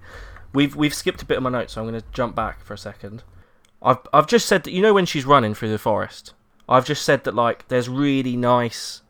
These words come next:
like, things come to life really nicely to demonstrate it's really good visual storytelling, 'cause, like, branches become hands, trees become a face, a log turns into crocodiles, and it's, like,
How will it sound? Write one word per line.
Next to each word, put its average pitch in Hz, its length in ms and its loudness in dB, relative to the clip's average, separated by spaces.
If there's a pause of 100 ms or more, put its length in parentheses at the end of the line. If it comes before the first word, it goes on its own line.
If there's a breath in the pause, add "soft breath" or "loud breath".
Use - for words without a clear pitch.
like, - 160 2
things 156 400 0
come 131 300 2
to 123 100 -4
life 117 420 2
really 113 260 -4
nicely 110 480 -4
to 110 120 -12
demonstrate 107 840 -4 (400)
it's 117 140 -4
really 160 260 4
good 123 200 0
visual 113 440 0
storytelling, 104 760 -2 (260 soft breath)
'cause, - 120 -8
like, 123 180 4
branches 139 400 4
become 117 280 -4
hands, 107 480 -2 (200 soft breath)
trees 131 320 0
become 120 240 -4
a 104 60 -4
face, 107 540 -4
a 113 60 -6
log 123 360 2
turns 117 280 -4
into 107 220 -8
crocodiles, 110 840 -2 (640 soft breath)
and 113 100 2
it's, - 160 -4
like, 120 240 2